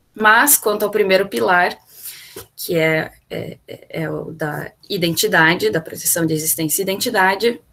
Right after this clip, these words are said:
vocês verão que, até hoje, há muita relutância e que toda a evolução da matéria é marcada por muitas discussões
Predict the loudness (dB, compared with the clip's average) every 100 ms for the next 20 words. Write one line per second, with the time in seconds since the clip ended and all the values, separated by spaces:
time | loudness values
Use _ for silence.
0 | _ -2 4 4 4 4 4 4 2 -4
1 | -10 -2 0 0 -2 -4 -2 0 2 4
2 | 2 0 -4 -8 -20 -18 -8 -4 -2 -2
3 | -2 0 0 -2 -2 -2 0 0 0 -6
4 | _ _ _ _ _ _ _ -6 -4 -2
5 | 2 2 4 4 4 4 2 2 2 2
6 | 2 2 4 4 4 4 4 2 2 0
7 | 0 -2 0 0 2 0 2 2 4 4
8 | 0 0 2 0